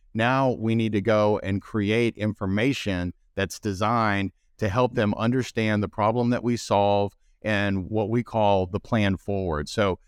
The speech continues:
here's the problem that you have, and we've figured out how to solve that problem, and we've come up with a plan forward that's gonna help you accomplish and overcome that problem. And then what is our point of view as it relates to that,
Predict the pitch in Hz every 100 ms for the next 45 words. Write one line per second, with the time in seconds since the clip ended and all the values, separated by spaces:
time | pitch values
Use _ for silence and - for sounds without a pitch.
0 | _ - 143 135 123 131 123 123 127 113
1 | 110 117 135 170 175 _ _ _ 117 117
2 | 113 107 104 143 - 147 120 120 120 127
3 | 117 - 117 131 147 - 156 165 180 175
4 | - _ _ 120 113 139 - 139 131 123
5 | 113 104 123 120 110 - 120 107 101 95
6 | - 117 98 107 113 110 107 95 - 104
7 | 110 101 - 90 98 98 - 95 90 -
8 | 101 92 78 - _ _ _ - 113 113
9 | 110 127 151 135 110 - 123 117 92 110
10 | 123 107 98 98 101 95 98 107 - 104
11 | 98 95 92